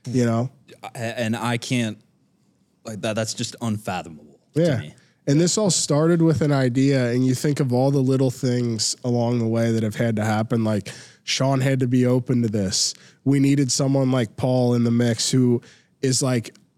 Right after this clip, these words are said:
Speaker 1: a badass broadcaster, knows podcasts in and out. We needed Josh involved.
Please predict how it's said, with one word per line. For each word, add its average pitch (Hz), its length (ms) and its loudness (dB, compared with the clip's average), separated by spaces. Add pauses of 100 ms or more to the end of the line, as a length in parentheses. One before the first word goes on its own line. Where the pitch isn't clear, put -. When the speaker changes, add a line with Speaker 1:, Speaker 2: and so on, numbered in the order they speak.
(140)
Speaker 1:
a 127 120 2
badass 127 580 2
broadcaster, 127 1080 0
knows 135 420 4
podcasts 131 720 0
in 123 60 2
and 123 160 2
out. 120 240 2
We 123 140 2
needed 131 400 2
Josh 120 580 -2
involved. 123 680 0